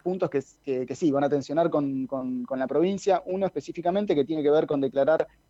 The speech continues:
eh, esencial la actividad. Eh, un pedido que sobre todo hacen,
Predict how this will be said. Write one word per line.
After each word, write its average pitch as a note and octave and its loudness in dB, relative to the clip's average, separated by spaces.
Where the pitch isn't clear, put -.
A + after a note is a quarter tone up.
eh, C#3 2
esencial D3 0
la D3+ 4
actividad. C#3+ 0
Eh, A#2 -2
un F#3+ -8
pedido F#3 2
que C#3+ -4
sobre D3 -2
todo F3+ 2
hacen, D#3+ -4